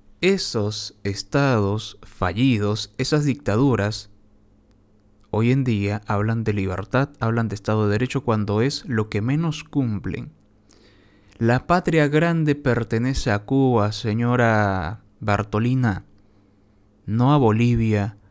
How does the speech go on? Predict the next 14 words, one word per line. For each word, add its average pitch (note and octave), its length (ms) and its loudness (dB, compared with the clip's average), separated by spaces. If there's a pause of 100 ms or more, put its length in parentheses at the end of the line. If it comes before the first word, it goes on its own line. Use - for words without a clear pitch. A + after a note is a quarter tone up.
(300)
no A#2+ 180 4
a C#3 60 6
Venezuela B2 760 2
y A#2 120 -4
que, A#2+ 120 0
por A#2 160 -2
supuesto, C3+ 640 -4
no A#2+ 460 -2
a G#2+ 100 0
Argentina. G2 800 -6 (1000)
Pero G2 200 -2
tienen D3 280 2
el C3 200 2
descaro, A#2+ 880 0